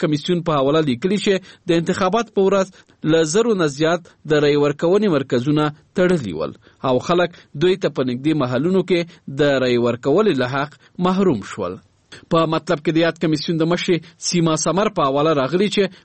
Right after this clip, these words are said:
په انتخاباتي محلونو کې ستونزې او سرغړونې موجودې وي چې د انتخاباتو کمیسیون باید په شعار ورکولو سره پرې سترګې پټې نه کړي. اصلاح ورځپاڼې بیا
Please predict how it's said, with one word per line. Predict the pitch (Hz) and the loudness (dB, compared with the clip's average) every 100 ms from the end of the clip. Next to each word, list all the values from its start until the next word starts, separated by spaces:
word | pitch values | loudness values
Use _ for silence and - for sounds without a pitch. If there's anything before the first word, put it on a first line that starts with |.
| - | -4
په | 175 | -2
انتخاباتي | 170 175 185 185 202 233 | 0 -2 -2 -2 0 0
محلونو | 185 160 180 185 180 | 0 0 0 0 -2
کې | 147 | -4
ستونزې | - 196 190 196 190 | -4 -2 0 0 0
او | 147 139 | 0 -2
سرغړونې | 143 123 127 127 160 165 175 | -2 0 0 2 2 2 2
موجودې | 190 170 156 107 | 0 0 -4 -4
وي | 95 78 - - - | -6 -6 -12 -20 -4
چې | 147 | 0
د | 120 107 | 0 -2
انتخاباتو | - 117 135 165 185 | -6 -2 -2 -2 -2
کمیسیون | 180 165 190 180 170 - 135 160 | -2 -2 0 -2 -4 -12 -2 0
باید | 170 170 | 0 -4
په | 139 - | -8 -2
شعار | 127 117 110 | -2 0 -2
ورکولو | 110 110 143 202 - | -4 -2 0 0 0
سره | 156 147 | 0 -2
پرې | 143 - _ 117 104 - | -4 -14 _ -2 -2 -2
سترګې | 131 127 131 135 - _ | -2 0 -2 -2 -8 _
پټې | 170 160 175 | -2 0 0
نه | 131 - | -2 -4
کړي. | 98 90 - _ _ _ | -10 -12 -14 _ _ _
اصلاح | - 151 180 180 | -4 -2 0 0
ورځپاڼې | 175 170 170 180 175 | 2 0 -2 -2 0
بیا | 175 | 0